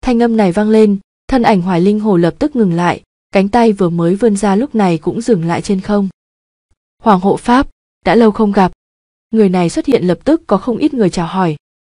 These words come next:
"Thật sự là náo nhiệt à, tại sao lại tụ tập hết ở chỗ này vậy? Ta cũng tới tham gia náo nhiệt một chút,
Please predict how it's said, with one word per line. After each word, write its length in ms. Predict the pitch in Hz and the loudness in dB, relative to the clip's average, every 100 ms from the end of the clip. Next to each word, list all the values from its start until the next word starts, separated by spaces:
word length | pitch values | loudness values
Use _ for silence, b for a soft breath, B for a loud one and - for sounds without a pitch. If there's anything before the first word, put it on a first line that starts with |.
| _ _ _ _ | _ _ _ _
"Thật 160 | 226 202 | -4 -2
sự 260 | - 139 | 0 0
là 140 | 180 170 | 0 0
náo 200 | 170 202 | -2 0
nhiệt 200 | 262 - | 0 0
à, 220 | 202 190 _ _ - | -2 -4 _ _ 0
tại 140 | 214 | 0
sao 300 | - 233 214 | 2 0 2
lại 160 | 220 170 | 2 0
tụ 140 | 208 | -2
tập 180 | 208 196 | -2 0
hết 200 | 277 285 | 0 0
ở 60 | |
chỗ 160 | 185 220 | 0 -2
này 240 | 254 226 | 0 0
vậy? 200 | 180 170 175 _ _ | 0 -4 -6 _ _
Ta 220 | 220 202 185 | 0 2 2
cũng 240 | 185 196 | 0 0
tới 160 | 185 185 | 0 0
tham 200 | 240 214 | -2 0
gia 180 | 202 | 0
náo 200 | 185 175 | 0 0
nhiệt 280 | 208 262 - | 0 0 0
một 160 | 175 - | -2 -4
chút, 240 | 262 330 | -2 -2